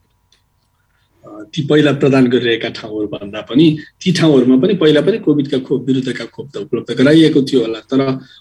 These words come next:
अहिले हामीले चाहिँ छानेका अस्पतालहरू चाहिँ चौबिसवटा अस्पतालहरू, विशेष गरी, अ, काठमाडौँ उपत्यकामा आठवटा अस्पतालहरू रहेका छन् भने, अ, त्यस्तै हरेक प्रदेशमा कुनै न कुनै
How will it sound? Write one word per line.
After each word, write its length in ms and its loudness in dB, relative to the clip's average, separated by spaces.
अहिले 200 4
हामीले 360 -4
चाहिँ 300 -2
छानेका 600 -4
अस्पतालहरू 720 -4
चाहिँ 260 -2
चौबिसवटा 840 -2
अस्पतालहरू, 880 -6
विशेष 420 0
गरी, 420 0
अ, 240 -18
काठमाडौँ 400 0
उपत्यकामा 560 -4
आठवटा 540 -12
अस्पतालहरू 800 -12
रहेका 300 -12
छन् 420 -16
भने, 260 -6
अ, 840 -18
त्यस्तै 240 2
हरेक 440 0
प्रदेशमा 460 2
कुनै 340 -4
न 100 -6
कुनै 380 -12